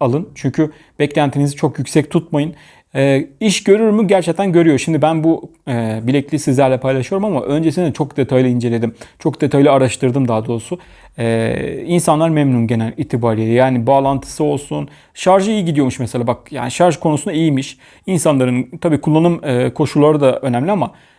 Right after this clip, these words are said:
e, genel söylediklerine göre, e, iki güne, e, kadar şarj gidiyormuş diye söyleniyor arkadaşlar. Tabii şarjı nasıl, e, bağlayacağınızı da zaten az çok biliyorsunuz. Şu çok, e, zor, e, mesele oluyor ya, bazen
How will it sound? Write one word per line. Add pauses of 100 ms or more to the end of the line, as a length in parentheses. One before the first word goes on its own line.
(140)
e,
genel
söylediklerine
göre, (500)
e,
iki
güne,
e,
kadar (280)
şarj
gidiyormuş
diye (320)
söyleniyor
arkadaşlar.
Tabii
şarjı
nasıl, (440)
e,
bağlayacağınızı
da
zaten
az
çok
biliyorsunuz.
Şu (260)
çok,
e, (800)
zor, (480)
e,
mesele
oluyor
ya,
bazen